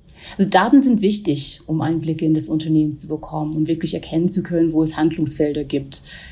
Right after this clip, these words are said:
Und vor allem ist es wichtig, dass die Daten bereichsübergreifend sind und bereichsübergreifend verfügbar sind, dass Menschen nicht in einzelnen Abteilungen die Daten abfragen müssen, um sie dann manuell zusammenzustellen.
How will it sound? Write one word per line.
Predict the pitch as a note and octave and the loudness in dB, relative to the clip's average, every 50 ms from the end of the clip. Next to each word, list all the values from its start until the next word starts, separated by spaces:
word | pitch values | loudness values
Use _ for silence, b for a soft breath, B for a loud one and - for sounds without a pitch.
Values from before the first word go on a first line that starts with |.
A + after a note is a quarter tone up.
| B B B B B - - | B B B B B -10 -8
Und | C3+ | -6
vor | - D#3+ - | -4 0 2
allem | - D#3+ E3+ F3+ F#3 | 2 4 4 4 4
ist | F3 E3+ - | 2 0 -2
es | F3+ - - | -2 -4 -4
wichtig, | F3+ E3+ - - E3 E3 | -4 -4 -2 -2 -2 0
dass | E3+ D#3+ - | -2 -6 -6
die | - E3+ - | -6 -8 -6
Daten | D#3+ D#3 D#3 D#3 D#3 - E3+ D#3+ D#3+ D#3+ - - - - - - | -4 -4 -6 -6 -2 0 2 4 4 2 0 -4 -10 -16 -12 -4
bereichsübergreifend | - F#3+ D3+ D3 D3+ D#3+ F3+ E3+ - - - D#3+ D3+ D#3 D3+ - - D3 C3 B2+ C3+ - - - D3+ E3 - - - - - | 0 2 2 4 2 2 2 0 -2 -2 -2 -4 -4 -4 -6 -4 -2 0 0 0 -2 -4 -6 -6 -4 -4 -6 -8 -12 -16 -8
sind | - - D3+ C#3+ C#3 C#3+ C3+ | -2 0 2 2 2 2 0
und | C#3 D3+ D#3 D3+ | 2 0 0 2
bereichsübergreifend | E3 D#3 D3 D3 D#3 D#3 - D#3 D#3 D#3 - - D3+ D3 D#3+ D3+ | 2 0 0 0 0 0 0 -2 -2 -4 -2 -2 -2 0 -2 -4
verfügbar | - - - F3+ F3 F3 - E3 C#3+ C3+ | -6 -6 -4 -4 -4 -2 0 0 0 0
sind, | B2+ C3 - - | 0 -2 -4 -4
dass | - - | -2 2
Menschen | D#3+ D#3+ D#3 D#3 - - D#3+ | 4 4 4 4 4 4 2
nicht | D#3 D#3 - | 2 2 0
in | - - | -2 -2
einzelnen | D3 D#3 D#3 - E3+ D#3+ D#3 D#3 | 0 0 2 4 6 6 6 4
Abteilungen | - - - - D#3 D3+ D3+ D#3 D#3+ D#3 D3+ | 2 -2 -4 -2 0 4 6 8 10 10 8
die | C#3+ | 6
Daten | C#3 D#3 D3+ C3+ D#3+ - | 4 -6 -4 -2 -2 0
abfragen | - - C3 - - - E3 D#3+ D#3+ D#3 E3+ E3 | 0 -2 -4 -6 -4 -2 0 0 2 4 4 4
müssen, | E3 E3 D#3+ - F3 E3 | 4 4 4 4 2 4
um | D#3 D#3 D#3 D#3 | 4 4 2 2
sie | - D#3+ | 0 0
dann | C#3+ D#3 D#3 D#3 D#3 D3 | 2 4 6 6 6 6
manuell | D3 D3 D3+ D#3 D#3 D#3 D3+ D#3 | 4 0 -2 0 0 0 0 0
zusammenzustellen. | - D#3+ D3+ D3 C#3 D#3+ F3 E3 - - D3 C3+ - - D3 - - - - - | 0 0 2 2 2 2 2 0 0 -4 -6 -6 -4 -4 -4 -2 -4 -4 -8 -10